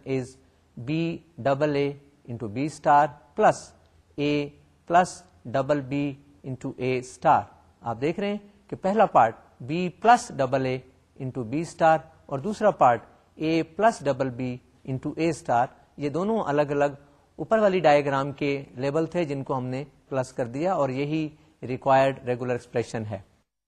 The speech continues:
عزیز طلبہ، ہم نے ایک ریگولر ایکسپریشن، آ، دیکھی ٹی جی کے کورسپونڈ۔ میں آپ کو بتاتا چلوں کہ کسی بھی ٹی جی کے کورسپونڈ ایک سے زیادہ ریگولر ایکسپریشن بنائی جا سکتی، کیونکہ ایک لینگویج کے لیے ایک سے زیادہ ریگولر ایکسپریشن ہو سکتی ہے،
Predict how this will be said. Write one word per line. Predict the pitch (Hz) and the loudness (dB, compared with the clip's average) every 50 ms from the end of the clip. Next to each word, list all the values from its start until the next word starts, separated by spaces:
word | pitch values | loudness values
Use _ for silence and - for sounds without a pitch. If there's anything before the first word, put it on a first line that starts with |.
| _ _ _ _ _ _ - | _ _ _ _ _ _ -8
عزیز | - 180 208 220 208 | -4 -4 -2 -2 0
طلبہ، | - 208 196 196 202 196 170 - - - _ _ _ _ _ _ _ - | 0 0 2 6 6 6 6 4 0 -20 _ _ _ _ _ _ _ -10
ہم | - 175 | -8 -4
نے | 196 214 220 220 | 0 2 4 4
ایک | 220 - - - 185 214 226 220 220 - | 2 2 2 6 8 10 10 10 8 6
ریگولر | 180 156 143 143 | 0 2 2 2
ایکسپریشن، | 147 139 - - 139 131 - 151 135 127 120 110 - _ _ _ _ _ _ _ _ _ | 0 0 0 -2 -2 -2 -2 -4 -4 -4 -6 -10 -16 _ _ _ _ _ _ _ _ _
آ، | - - 120 120 123 120 110 | -6 -4 -2 0 0 0 -2
دیکھی | 123 131 131 - 170 175 185 175 - - _ _ _ | -2 -4 -4 -2 -4 -4 -4 -6 -12 -20 _ _ _
ٹی | - 143 143 | -6 -6 -6
جی | 127 139 139 | -4 -4 -2
کے | 139 151 | -2 -2
کورسپونڈ۔ | 135 - 143 135 139 131 - - - 147 147 156 160 147 - - _ _ _ _ _ _ - | 0 2 2 0 0 0 -4 -4 -2 0 0 0 -2 -4 -10 -16 _ _ _ _ _ _ -8
میں | 135 131 135 | -4 -2 -2
آپ | 135 131 - | -2 -2 -4
کو | - | -4
بتاتا | 131 127 - 139 131 131 - 147 | -4 -2 2 0 0 2 0 -4
چلوں | 139 - 156 156 170 160 - _ _ _ _ _ _ - | -2 -2 -4 -2 -4 -8 -10 _ _ _ _ _ _ -4
کہ | - 156 156 156 156 151 - | 0 0 2 0 0 -4 -6
کسی | - 202 185 - 240 247 | -8 -8 -6 -4 -4 -4
بھی | 208 240 240 | -2 -2 -2
ٹی | 202 - 214 202 | -2 -2 -4 -4
جی | 185 208 | -4 -2
کے | 196 220 208 | 0 0 0
کورسپونڈ | 202 196 185 185 180 - - 196 185 190 196 190 | 2 2 2 0 0 -2 0 0 2 2 2 0
ایک | - 143 156 170 165 | 0 0 0 0 -2
سے | - - 185 175 | -4 -4 -4 -2
زیادہ | 151 147 143 147 156 | 2 2 2 4 4
ریگولر | 180 190 190 175 185 | 2 2 2 0 -2
ایکسپریشن | 175 - - 165 165 - 180 185 196 - - _ _ _ - | -4 -2 0 -2 -2 -2 -4 -6 -8 -10 -14 _ _ _ -8
بنائی | - 123 131 139 139 143 | -4 0 4 4 4 4
جا | 127 123 110 98 | 4 4 0 0
سکتی، | - - - _ _ _ - - _ _ _ _ _ - | 0 -6 -18 _ _ _ -20 -20 _ _ _ _ _ -8
کیونکہ | 147 147 151 170 | -8 -4 -2 -2
ایک | 156 131 135 | -2 -2 -2
لینگویج | 120 123 143 151 190 175 | -2 -2 0 -2 -2 -2
کے | - - 202 | 0 0 0
لیے | 196 202 | 2 0
ایک | 196 180 | -2 -2
سے | - | -2
زیادہ | 190 180 190 | -2 0 0
ریگولر | 185 180 180 | -2 -2 -4
ایکسپریشن | - - 185 170 - 196 190 | -4 -4 -4 -4 -4 -4 -4
ہو | 190 | -4
سکتی | 190 - 202 185 - - 214 | -4 -4 -6 -6 -4 -4 -4
ہے، | 226 | -4